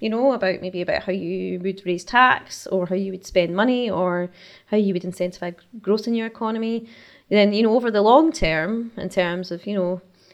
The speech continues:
eh, say, you know, fifteen, twenty years after independence,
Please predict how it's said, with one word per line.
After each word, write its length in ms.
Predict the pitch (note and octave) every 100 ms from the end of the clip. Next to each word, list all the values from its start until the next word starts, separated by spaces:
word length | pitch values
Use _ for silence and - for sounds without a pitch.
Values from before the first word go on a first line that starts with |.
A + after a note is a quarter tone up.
| _ _ -
eh, 240 | F3+ E3+
say, 420 | F3 F#3+ F3+ F3+ F#3
you 120 | F3+
know, 260 | F3+ E3 E3 _
fifteen, 320 | - G#3 G#3 G3
twenty 280 | F#3+ G3
years 280 | G#3+ A3 A3+
after 260 | A3 A3 G#3
independence, 840 | A3 A3 A3+ A3+ A#3 A#3+ A#3 -